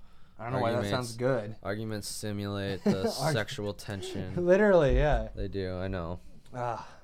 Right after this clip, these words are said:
Speaker 1: okay. Uh, Bubble, Khalifa.
Speaker 2: Khalifa, A, bottom A.
Speaker 1: A.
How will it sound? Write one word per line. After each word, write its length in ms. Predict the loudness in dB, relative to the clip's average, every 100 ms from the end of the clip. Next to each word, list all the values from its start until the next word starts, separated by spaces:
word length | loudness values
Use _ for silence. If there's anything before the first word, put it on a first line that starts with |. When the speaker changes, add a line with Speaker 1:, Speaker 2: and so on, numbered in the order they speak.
| -14
Speaker 1:
okay. 220 | -12 -12 -14 -18 -20 -20 -20 -20 -20 -20 -6
Uh, 280 | 0 0 0
Bubble, 480 | 4 4 4 0 -6 -14 -6
Khalifa. 280 | 0 2 4
Speaker 2:
Khalifa, 960 | 6 4 6 8 12 12 12 12 8 4 -6 -20 -20 _ -8
A, 380 | -2 2 2 2
bottom 320 | 4 4 2
A. 60 | 0
Speaker 1:
A. 500 | 2 2 0 -4